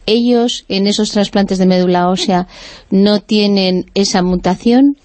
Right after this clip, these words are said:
en ese caso, si no se tiene esa mutación,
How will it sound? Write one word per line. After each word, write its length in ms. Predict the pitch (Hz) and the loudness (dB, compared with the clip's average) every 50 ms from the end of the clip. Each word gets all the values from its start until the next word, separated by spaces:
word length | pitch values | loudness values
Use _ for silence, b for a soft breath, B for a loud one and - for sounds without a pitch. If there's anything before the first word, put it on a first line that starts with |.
| _ _ - | _ _ -8
en 180 | - 190 180 196 | -4 -2 0 0
ese 240 | 202 196 - 240 226 | -2 -2 -2 -4 -2
caso, 260 | - 233 226 - 220 | -2 -2 -2 -2 -2
si 140 | - - 196 | -2 0 0
no 80 | 196 190 | 0 0
se 140 | - 196 | 0 -2
tiene 380 | 185 - 190 185 180 180 175 - - | 0 0 0 0 0 -2 -2 -4 -6
esa 240 | - 175 - 185 180 | -6 -6 -4 -2 -2
mutación, 680 | 175 175 170 - 175 165 - - 196 185 185 180 180 | -2 -2 -2 -2 -2 -4 -2 0 0 2 2 2 0